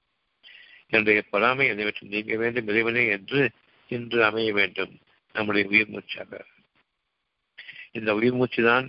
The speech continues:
நம்முடைய வாழ்க்கை என்பதையும் நாம் கவனிக்க வேண்டும். இதனை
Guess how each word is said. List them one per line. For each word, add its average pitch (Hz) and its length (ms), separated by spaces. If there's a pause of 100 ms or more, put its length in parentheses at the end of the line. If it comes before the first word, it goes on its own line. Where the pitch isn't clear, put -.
நம்முடைய 95 440
வாழ்க்கை 95 360
என்பதையும் 98 540 (460)
நாம் 98 240
கவனிக்க 90 360
வேண்டும். - 340 (1300)
இதனை 120 300